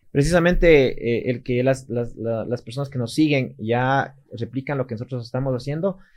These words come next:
eh, debemos ya dar pasos. Estamos, estamos ya dando pasos, ya no es lo mismo, ya no impactan los influencers como impactaban hace un año, dos años atrás.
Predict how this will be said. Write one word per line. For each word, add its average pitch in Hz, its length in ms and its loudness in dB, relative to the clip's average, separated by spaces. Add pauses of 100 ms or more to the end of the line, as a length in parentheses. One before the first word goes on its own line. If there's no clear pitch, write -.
(300)
eh, 117 580 2
debemos 135 360 4
ya 123 200 6
dar 123 220 0
pasos. - 440 -6
Estamos, 120 420 -6
estamos 123 380 -6
ya 113 100 -2
dando 120 260 -2
pasos, 135 500 0
ya 123 260 0
no 131 260 2
es 143 160 4
lo 127 120 0
mismo, 117 380 -2
ya 135 140 2
no 160 140 -4
impactan 139 440 -4
los 120 140 -4
influencers 117 420 -6
como 113 140 -8
impactaban 110 480 -6
hace 107 220 -10
un 107 140 -8
año, 110 220 -10
dos 104 120 -12
años 95 160 -10
atrás. 120 380 -8